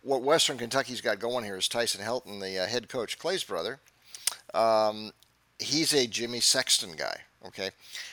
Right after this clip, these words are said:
Jimmy apparently likes him very much, and he's sort of following the Billy Napier mold. Uh, take your time, move to the right spot. He's, there's a couple of coaches we'll talk about today like that, but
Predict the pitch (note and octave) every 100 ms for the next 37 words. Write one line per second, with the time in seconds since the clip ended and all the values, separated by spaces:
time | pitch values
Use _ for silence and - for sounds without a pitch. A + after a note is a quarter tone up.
0 | - - - C3+ D3+ D#3 - B2 F#2+ A2
1 | F#2+ G#2+ A2 - - A#2 A2+ A#2 - E2+
2 | F2+ F#2 F#2 - - B2+ C#3+ - - -
3 | - - - - - A2 A2+ C#3+ - D#3
4 | F3 D#3+ D#3 C#3+ D3+ C#3 B2+ B2 A#2 -
5 | A#2+ G2 C3 B2 A#2+ C3+ C3+ A2+ G2 G2
6 | D#2+ D#2+ - - - G2+ G2 G2 - _
7 | _ _ - A#2 - D#3 - C3+ C#3 C#3
8 | C#3 C#3+ - - A2+ C3 C#3 - A#2+ G#2
9 | G2 G2+ G2+ - - B2+ A2+ D2 G2+ C3
10 | C3 B2 B2 A#2+ G#2+ - D#3 C3 - A2+
11 | - G2+ G#2 - G#2+ - G2+ - F#2+ G2
12 | F#2 F#2 - G2+ - G#2+